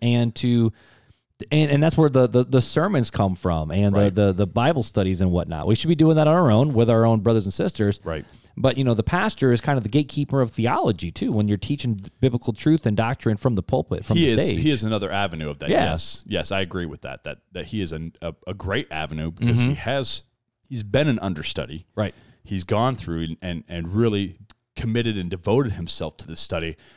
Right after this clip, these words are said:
Speaker 2: Whereas the layman, most of the time, you know, "Okay, I'll, I'll do my devotions in the morning or at
Speaker 1: Right.
Speaker 2: night." And they haven't committed years and years and years to study.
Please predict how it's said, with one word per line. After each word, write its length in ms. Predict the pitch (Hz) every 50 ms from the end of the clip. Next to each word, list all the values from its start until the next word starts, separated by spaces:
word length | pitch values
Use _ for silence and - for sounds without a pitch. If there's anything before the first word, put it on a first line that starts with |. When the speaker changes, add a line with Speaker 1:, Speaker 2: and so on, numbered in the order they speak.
| _ _
Speaker 2:
Whereas 440 | - - 143 131 110 101 95 92 -
the 100 | 104 95
layman, 520 | 92 104 127 156 143 107 98 98 95 90 _ _ _ _ _ _ _ _ _ _ _ _
most 320 | - 101 107 127 120 - -
of 80 | 95
the 80 | - -
time, 400 | - 131 127 98 87 87 90 87 _ _ _ _ _
you 100 | - 98
know, 140 | 90 87 71
"Okay, 200 | 101 107 - 98
I'll, 140 | 90 92 95 -
I'll 100 | 92 95
do 100 | 92 95
my 120 | 90 87 85
devotions 440 | 80 80 82 87 85 - 80 73 -
in 60 | 76
the 60 | 73
morning 360 | 71 78 78 71 69 69 67
or 60 | 69
at 60 | 69 90
Speaker 1:
Right. 140 | 87 82
Speaker 2:
night." 100 | 76 - - - - - - - -
And 100 | 107 107
they 40 | 110
haven't 240 | 117 123 101 90 -
committed 460 | - 95 90 92 113 117 98 92 90
years 480 | 90 98 107 117 120 117 107 101 90 90
and 120 | 87 95
years 300 | 101 110 117 110 101 85
and 100 | 87 90
years 260 | 92 98 104 101 - -
to 120 | - -
study. 540 | - - - - - 127 120 101 82 73 -